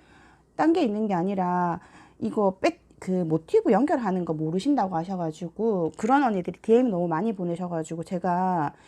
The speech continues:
일일이 다 체크는 못하고 이제 한 번에 모아서 그냥 보여드리는 거거든요. 마지막 모티브 연결하는 것만. 가방이 전체적으로 있을 때 지금 맨 마지막 다 연결하고 난 다음에 맨 마지막 모서리예요, 얘가. 그러니까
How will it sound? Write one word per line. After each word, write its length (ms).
일일이 540
다 140
체크는 380
못하고 1040
이제 120
한 200
번에 160
모아서 460
그냥 200
보여드리는 480
거거든요. 420
마지막 480
모티브 340
연결하는 420
것만. 320
가방이 420
전체적으로 520
있을 260
때 100
지금 400
맨 320
마지막 460
다 260
연결하고 380
난 180
다음에 300
맨 260
마지막 380
모서리예요, 560
얘가. 320
그러니까 200